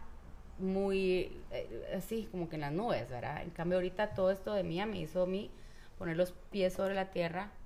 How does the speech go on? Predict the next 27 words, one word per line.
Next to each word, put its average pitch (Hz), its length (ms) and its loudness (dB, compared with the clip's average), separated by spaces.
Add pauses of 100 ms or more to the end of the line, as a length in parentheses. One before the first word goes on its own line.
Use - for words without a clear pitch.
(520)
en 185 140 4
realidad 165 640 4
vivir 170 480 0
y - 80 -6
sentir 175 520 -4
las 185 220 0
cosas. 190 400 -4
Ya 175 100 4
no 190 160 0
quiero 220 200 2
desconectarme 190 640 0
de 180 80 0
nada. 156 380 0 (560)
O - 20 -12
sea, 175 140 -4 (120)
quiero 214 300 6
vivir 208 560 0
tanto 226 300 2
lo 147 120 2
bueno 233 280 2
como 220 160 -2
lo 151 100 -2
malo. 127 240 -4 (720)
Entonces, 190 360 -4
quiero 196 240 2
estar 196 340 0
presente 180 580 -2